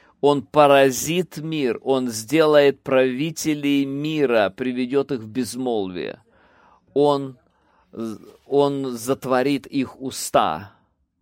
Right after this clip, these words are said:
Вот каким образом Бог представляет своего сына Мессию, которого он провозглашает Богом, настоящим Богом, который был из-, унижен и обезображен, и,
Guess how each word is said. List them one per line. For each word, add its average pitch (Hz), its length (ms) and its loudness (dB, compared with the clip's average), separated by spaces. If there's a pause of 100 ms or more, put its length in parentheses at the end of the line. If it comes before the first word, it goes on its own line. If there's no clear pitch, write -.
(720)
Вот 165 380 0
каким 151 560 0
образом 123 840 2
Бог 160 320 0
представляет 135 1200 2
своего 131 600 2
сына 127 540 -4
Мессию, 120 840 -6 (420)
которого 165 440 6
он 147 240 0
провозглашает 139 1120 2
Богом, 143 640 4
настоящим 139 920 0
Богом, 120 460 -2 (440)
который 160 600 4
был 147 440 4
из-, 139 360 -4 (300)
унижен 151 800 -2
и 151 200 0
обезображен, 143 1200 0
и, 143 400 0